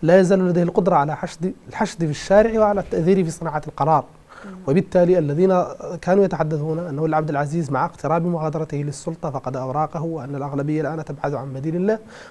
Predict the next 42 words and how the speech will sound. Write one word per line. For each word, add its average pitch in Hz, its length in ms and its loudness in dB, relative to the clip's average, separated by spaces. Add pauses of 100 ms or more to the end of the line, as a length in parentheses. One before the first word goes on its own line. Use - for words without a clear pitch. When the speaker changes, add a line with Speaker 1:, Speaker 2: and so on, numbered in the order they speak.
(120)
Speaker 1:
هو 147 120 4
يريد 156 260 2
أن 165 100 0
يقول 147 320 -4
لهم 160 200 -8 (140)
عكس - 280 -6
ذلك، 123 560 -8
أنا 131 100 -4
ما 131 60 -4
زلت 156 240 -6
هو 151 140 -4
الشخص - 300 -12
الأقوى 156 300 -4
داخل 143 260 -8
البلد. 143 280 -6
أما 247 140 0
الرسالة 202 260 -2
الثانية 175 440 0 (460)
وهي 170 340 2
التي 151 400 -4
أراد 170 240 4
من 180 80 0
خلال، 160 460 -4 (140)
آه، 135 220 -8 (720)
المسيرة 160 540 -2
أو 170 280 -4
استنطاق 208 760 2 (200)
ما، 156 420 -2
ما 170 180 -4
تم 196 200 -2
الترويج 180 340 -2
له 160 140 -2
خلال 156 260 -6
الفترة 147 220 -6
الماضية، 160 340 -4
وهو 208 140 0
أن 170 80 -6
موريتانيا 160 560 -4
مقبلة 170 420 -6
على 143 200 -8
خيارات 143 360 -8
كثيرة. 143 500 -10